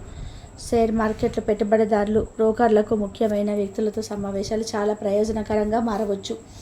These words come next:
ఈరోజు మీ చర్యలు చూసి మీరు ఎవరితో ఉంటున్నారో వారు మీ పట్ల కోపం తెచ్చుకుంటారు. సాయంత్రం కోసం గాను ఏదైనా ప్రత్యేకంగా ప్లాన్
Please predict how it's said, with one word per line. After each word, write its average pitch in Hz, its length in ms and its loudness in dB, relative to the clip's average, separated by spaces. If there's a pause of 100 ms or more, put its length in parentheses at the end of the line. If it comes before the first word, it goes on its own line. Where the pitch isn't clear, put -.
(360)
ఈరోజు 226 340 2
మీ 220 100 -2
చర్యలు 220 500 -2
చూసి 226 200 0
మీరు 214 180 0
ఎవరితో 214 400 0
ఉంటున్నారో 214 460 0
వారు 214 240 2
మీ 214 160 0
పట్ల 220 260 -4
కోపం 220 320 -2
తెచ్చుకుంటారు. 214 640 -2 (580)
సాయంత్రం 226 520 0
కోసం 226 420 0
గాను 220 240 -2 (300)
ఏదైనా 226 260 2
ప్రత్యేకంగా 226 640 0
ప్లాన్ 214 320 -2